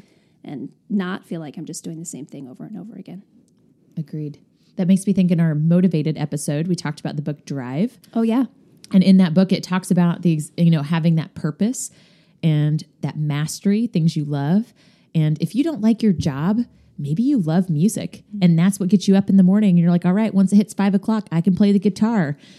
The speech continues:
Speaker 2: So f-, having a passion, uh, that, that feeds into this inspiration that just motivates you and gives you that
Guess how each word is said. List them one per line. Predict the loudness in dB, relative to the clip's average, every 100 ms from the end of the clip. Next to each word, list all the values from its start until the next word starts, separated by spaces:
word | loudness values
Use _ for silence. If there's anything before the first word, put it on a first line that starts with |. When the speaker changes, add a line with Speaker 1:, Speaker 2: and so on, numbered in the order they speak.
| -6
Speaker 2:
So | 0
f-, | 0
having | 0 -2 0 0
a | -2
passion, | -2 -8 -10 -4 0 0 -2 -12 _ _ -6
uh, | -4 0
that, | 0 0 -6 _ _ -2
that | 0 0 -4 _ -12 -10 -10 _ -6
feeds | 2 2 4
into | 4 4 4
this | 0 -2 -4 0
inspiration | 0 0 -6 -6 -6 -6 -8 -8
that | -8
just | -8 -8 -10 -14 -10 -2
motivates | 2 2 2 0 -2 -2
you |
and | -2
gives | -2 -2
you | -2
that | -4